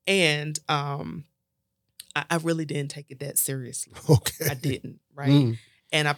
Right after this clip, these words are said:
Speaker 1: I, and I'm glad I didn't because I think they just got me, right, in that application. I,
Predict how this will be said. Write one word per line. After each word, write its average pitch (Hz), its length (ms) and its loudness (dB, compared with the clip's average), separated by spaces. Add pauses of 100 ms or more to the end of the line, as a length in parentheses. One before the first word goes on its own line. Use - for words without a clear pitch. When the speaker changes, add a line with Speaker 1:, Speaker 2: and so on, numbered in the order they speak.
(100)
Speaker 1:
I, - 340 2
and 180 160 10
I'm 170 100 4
glad 202 320 6
I 196 120 4
didn't 143 360 0
because 165 260 0
I 165 80 4
think - 240 -6
they 170 120 4
just 185 240 2
got 185 180 -2
me, 170 420 -2 (200)
right, 151 260 2
in 160 140 0
that 156 160 4
application. 165 640 2 (100)
I, 160 100 6